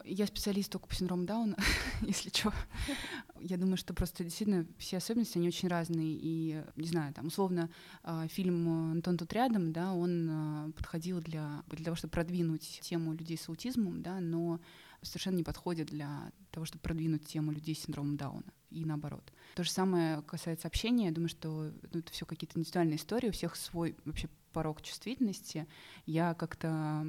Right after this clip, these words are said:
в порыве социальной деятельности решила, что мы в П Н И придём, и пришли. И мне дали самый по образцу показательный П Н И, и я пришла, познакомилась, и всё, больше не смогла оттуда вернуться, мне было прям тяжело.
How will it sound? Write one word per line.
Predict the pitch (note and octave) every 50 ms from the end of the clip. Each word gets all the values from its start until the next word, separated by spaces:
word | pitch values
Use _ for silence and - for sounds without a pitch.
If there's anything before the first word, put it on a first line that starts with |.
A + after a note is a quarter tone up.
| D#3+ -
в | -
порыве | - - D#3+ E3 E3+ D#3+ D#3+ D#3 -
социальной | - - - E3+ E3 E3 E3 D#3+
деятельности | F#3 G#3+ B3+ B3+ A3 F3+ F3 - - -
решила, | - E3 - - F#3+ F3+ F3
что | - - - F3 E3+ E3
мы | E3 E3 E3 D#3+ D#3+ D#3+ D#3+
в | - - _ _ _ _
П | F3
Н | E3 F3
И | G#3+ C4+
придём, | C#4+ - G#3 F3 D#3+ E3 D3+ D#3 F#3+ - - - - - -
и | -
пришли. | E3 - F3+ - - F3 E3 D#3+ D#3 - - - _ _
И | - F3 E3 E3
мне | E3+ F3+ F#3
дали | E3+ E3+ E3 E3
самый | - - F3 E3 E3 D#3 D#3
по | - D#3
образцу | D#3+ D#3+ D3+ - - E3
показательный | D#3 - - D#3+ D#3+ D3+ - D#3+ D#3+
П | - D#3+
Н | D#3+
И, | E3 F#3 A3 B3 C4+ C4 B3 - - -
и | - E3+
я | E3+ E3
пришла, | E3 - - - - G#3 A#3
познакомилась, | - - - D#3+ D#3+ D#3 G#3 A3+ A#3+ A3+ G#3 F#3 F#3 - - - - _ _
и | F3 F3+ F3+ F3+ F3 - - -
всё, | - - - D#3
больше | D3+ D#3+ D#3+ - - -
не | E3
смогла | D#3+ - D#3+ E3 D#3+
оттуда | D#3+ - - D#3
вернуться, | D#3+ D3+ F3 G#3 A#3+ - - F#3+
мне | E3+ D#3+ E3
было | E3 D#3+ D#3+ D#3 D3+
прям | - D#3 D#3 D#3 D#3 D#3 - - _ -
тяжело. | - - D3+ E3 D#3+ D#3 - E3+